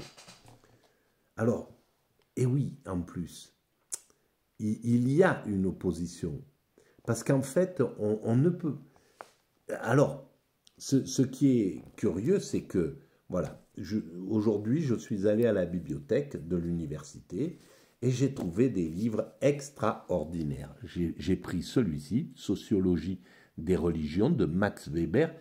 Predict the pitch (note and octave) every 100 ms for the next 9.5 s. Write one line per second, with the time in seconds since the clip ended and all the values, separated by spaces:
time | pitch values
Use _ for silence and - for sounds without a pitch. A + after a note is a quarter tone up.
0 | - - - B2+ - C#3+ B2 B2 - C3
1 | A2 A2+ F#3 G#3 G#2+ - - - _ _
2 | _ - - A#2 G#2+ G2 F#2 F2 E2+ F2
3 | C#3 B2+ D3 - F2 F#2 F#2+ F2 D#2 C#2+
4 | C#2+ B1 D2+ D2 C#2+ C#2 - - - F2+
5 | G2+ F2+ F2 G2+ G#2+ G2 A2+ A2 A2 C#3+
6 | G#2+ - _ _ _ _ _ _ _ -
7 | C3 A2+ - G#2 - A2+ G#2 F2+ G2+ G#2
8 | F#2 F#2 E2+ F2+ G#2 - D#2+ - - C#2+
9 | - C2+ C2+ -